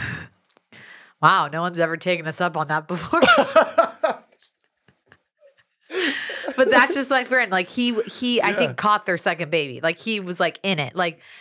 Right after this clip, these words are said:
Speaker 1: if you
Speaker 2: Oh,
Speaker 1: ask
Speaker 2: man.
Speaker 1: Drew, like, Drew straight up after my nephew
Speaker 2: Uh-huh.
Speaker 1: Bam was born, my brother-in-law Drew literally was like, "I will be at your birth. I'm gonna go back and be a nurse so I can, like, deliver babies. This
Speaker 2: Dude
Speaker 1: is my
Speaker 2: just l-,
Speaker 1: jam."
Speaker 2: dude just
Speaker 1: He's, like,
Speaker 2: loves
Speaker 1: into it.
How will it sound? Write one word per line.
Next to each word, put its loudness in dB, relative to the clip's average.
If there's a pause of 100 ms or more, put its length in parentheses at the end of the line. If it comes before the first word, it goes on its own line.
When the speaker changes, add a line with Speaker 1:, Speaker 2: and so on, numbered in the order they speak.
(160)
Speaker 1:
if 0
you 2
Speaker 2:
Oh, 2
Speaker 1:
ask -2
Speaker 2:
man. -10
Speaker 1:
Drew, 2
like, -4 (400)
Drew -2
straight -2
up -2 (340)
after -4 (920)
my 4
nephew -2
Speaker 2:
Uh-huh. -18
Speaker 1:
Bam -2
was -12
born, -8 (460)
my 0
brother-in-law -4
Drew -10
literally -2 (240)
was 0
like, -2
"I 0
will -4
be -6
at -6
your -4
birth. -2 (360)
I'm -2
gonna -10
go -2
back -4
and -16
be -6
a -4
nurse -4
so -6
I -2
can, -14
like, -12
deliver -8
babies. -8
This -10
Speaker 2:
Dude -4
Speaker 1:
is -12
my 0
Speaker 2:
just -6
l-, -8
Speaker 1:
jam." -2
Speaker 2:
dude -4
just -4
Speaker 1:
He's, -8
like, 4
Speaker 2:
loves 4
Speaker 1:
into -6
it. -8